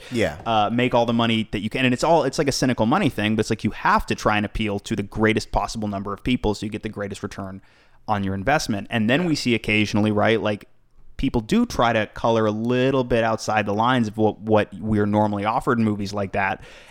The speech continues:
Speaker 2: And it makes a lot of people really, really, really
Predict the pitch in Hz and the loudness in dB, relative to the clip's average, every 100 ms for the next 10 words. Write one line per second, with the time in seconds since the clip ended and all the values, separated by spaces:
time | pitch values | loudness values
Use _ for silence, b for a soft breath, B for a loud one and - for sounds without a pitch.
0 | B 120 117 117 113 113 113 113 127 110 | B 0 2 2 0 0 0 2 0 2
1 | 104 117 113 110 127 107 110 110 113 117 | 2 0 -2 0 0 2 2 2 2 0
2 | 104 110 104 107 107 - 85 78 - 110 | 0 0 0 -4 -10 -14 -20 -20 -18 -14
3 | 107 104 107 98 104 110 | -12 -2 0 2 2 0